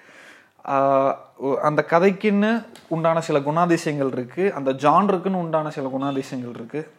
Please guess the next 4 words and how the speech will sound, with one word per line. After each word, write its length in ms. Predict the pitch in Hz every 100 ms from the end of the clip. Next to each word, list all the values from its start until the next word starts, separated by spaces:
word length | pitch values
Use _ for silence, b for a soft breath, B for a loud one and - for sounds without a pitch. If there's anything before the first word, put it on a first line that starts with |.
| _
அதெல்லாம் 400 | 135 143 170 175
வந்துட்டு 680 | 165 147 143 175 165 147 139
இவர் 260 | 135 131 123 - - _ -
யோசிச்சிருக்கணும். 680 | 151 170 170 170 139 135